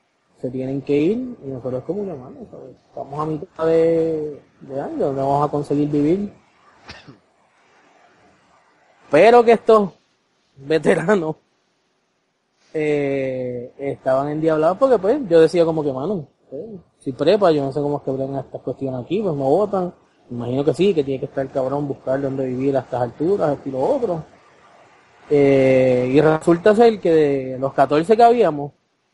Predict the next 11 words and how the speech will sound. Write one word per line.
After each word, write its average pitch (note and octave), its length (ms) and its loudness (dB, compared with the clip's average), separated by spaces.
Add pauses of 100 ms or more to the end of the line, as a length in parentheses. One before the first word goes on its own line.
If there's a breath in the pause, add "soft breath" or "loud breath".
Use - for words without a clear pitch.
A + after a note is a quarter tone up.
(460)
de B2+ 80 -18
hecho, C#3+ 140 -8 (120)
eso C3+ 240 -6
era D#3+ 140 2
como E3+ 240 -6
un D#3 220 -6
Ocean D#3+ 380 0
fourteen, D#3 440 -2
mano, C#3+ 320 -6
porque B2 220 -16
ahí C#3+ 320 -8